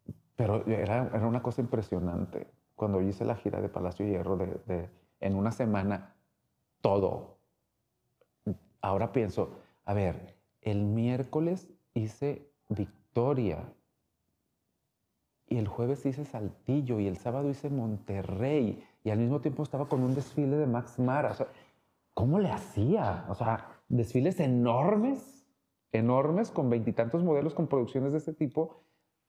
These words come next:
de jueves a sábado, te avientas tres o cuatro de ese, o sea, era impresionante, ¿no?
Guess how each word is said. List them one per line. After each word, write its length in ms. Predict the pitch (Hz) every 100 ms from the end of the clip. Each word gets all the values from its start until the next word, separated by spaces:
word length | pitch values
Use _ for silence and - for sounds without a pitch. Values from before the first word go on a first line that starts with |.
| -
de 500 | 120 117 110 - - -
jueves 560 | - 156 160 202 - - -
a 80 | 113
sábado, 460 | 156 175 240 302 -
te 300 | 127 123 -
avientas 360 | - 127 123 135
tres 280 | - 101 123
o 80 | -
cuatro 320 | - - 98
de 60 |
ese, 180 | 92 110 - _
o 60 | -
sea, 260 | 98 90 - _ _ _ _ -
era 320 | 98 113 139 -
impresionante, 840 | 110 104 104 - 95 98 92 92
¿no? 360 | 87 117 -